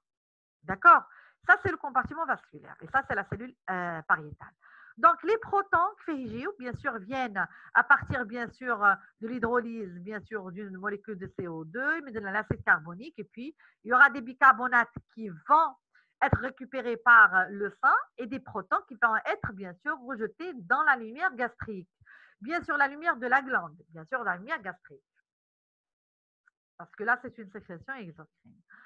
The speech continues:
Donc, les protons, ils vont être rejetés par le biais d'une pompe atéphasique qui est le, le, la pompe H plus K plus. Bien sûr, c'est une pompe très importante et qui a été, bien sûr, qui a été utilisée et exploitée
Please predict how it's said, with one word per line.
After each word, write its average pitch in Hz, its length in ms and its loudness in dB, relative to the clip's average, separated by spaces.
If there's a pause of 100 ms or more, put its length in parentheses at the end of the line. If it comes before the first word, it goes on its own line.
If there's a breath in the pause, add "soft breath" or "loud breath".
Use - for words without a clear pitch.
(160 loud breath)
Donc, 311 440 4
les 320 160 -8
protons, 339 360 -2 (140)
ils 320 60 -16
vont 339 80 6
être 330 160 -2
rejetés 311 360 -8 (400 soft breath)
par 302 200 8
le 294 140 -6
biais 285 220 -8
d'une 254 240 -14
pompe 349 400 -2
atéphasique 247 640 -4
qui 262 100 -16
est 254 40 -10
le, 233 120 -12 (100)
le, 202 300 -8
la 202 220 2
pompe 320 320 -4
H 226 80 0 (140)
plus 339 100 -12 (140)
K 214 160 -6
plus. 143 220 -16 (640 soft breath)
Bien 220 160 -6
sûr, 294 180 -8
c'est 285 160 -10
une 247 100 -12
pompe 240 400 0 (220)
très 311 220 -10
importante 208 600 -6 (720 soft breath)
et 254 180 -8
qui 277 180 -4
a 269 120 6
été, 254 560 -6 (140)
bien 220 240 -12
sûr, 233 380 -6
qui 247 80 -8
a 233 80 -6
été 233 300 -12
utilisée 240 800 -6
et 233 280 -10
exploitée 220 640 -8